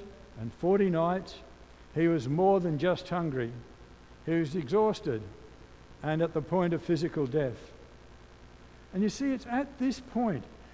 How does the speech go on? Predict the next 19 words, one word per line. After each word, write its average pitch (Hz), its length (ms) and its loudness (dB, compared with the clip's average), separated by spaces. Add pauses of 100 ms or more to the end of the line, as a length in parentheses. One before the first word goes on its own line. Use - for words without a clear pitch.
(140)
at 233 200 2
this 262 160 0
point 247 320 4
of 220 80 4
extreme 247 760 4
physical 240 600 2
weakness 226 500 4
and 196 220 2
vulnerability, 214 800 6 (220)
that 196 120 4
Satan 214 400 8
appears 196 380 8
to 202 100 0
tempt 156 320 -2
him. 110 160 -6 (1000)
And 214 140 8
this 294 200 2
is 294 120 0
similar 220 500 2